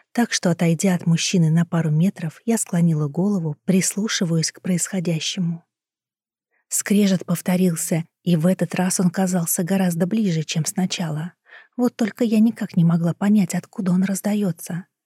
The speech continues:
За дверью? Нет. За стеной? Тоже не похоже.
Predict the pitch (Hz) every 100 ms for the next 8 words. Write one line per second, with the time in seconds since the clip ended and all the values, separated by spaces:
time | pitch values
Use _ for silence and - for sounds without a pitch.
0 | _ 175 208 160 160 180 214 196 185 -
1 | - - _ - 160 156 165 - _ -
2 | 175 208 - - 165 165 208 247 - _
3 | _ _ - 170 160 170 165 - 165 175
4 | 165 - 180